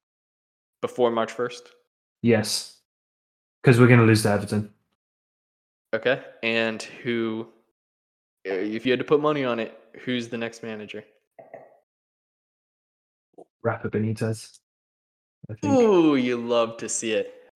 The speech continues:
Speaker 1: I would become, I will
Speaker 2: I, I
Speaker 1: I
Speaker 2: don't, I don't know if I love to see it, Blake. I don't know. I don't know. Not after Everton. But
Speaker 1: I
Speaker 2: yeah.
Speaker 1: would,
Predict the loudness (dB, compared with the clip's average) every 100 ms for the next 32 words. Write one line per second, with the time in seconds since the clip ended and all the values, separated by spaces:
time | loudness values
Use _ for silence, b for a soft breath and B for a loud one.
0 | 0 2 2 0 -2 -4 -4 -6 -8 -8
1 | -8 -4 -2 -2 -4 -10 -8 -2 -2 4
2 | 6 8 8 8 6 4 8 6 6 4
3 | 4 4 2 2 2 0 -2 0 -2 -2
4 | -4 -4 -6 -2 0 0 0 -2 -4 _
5 | _ -4 0 0 0 -2 -6 _ -4 0
6 | 4 4 4 4 4 4 0 -2 -4 -8
7 | _ _ _ _ _ 2 2 0 -16 _
8 | _ _ _ _ _ _ _ _ _ _
9 | _ _ _ _ _ 0 4 4 4 4
10 | 4 4 4 2 -2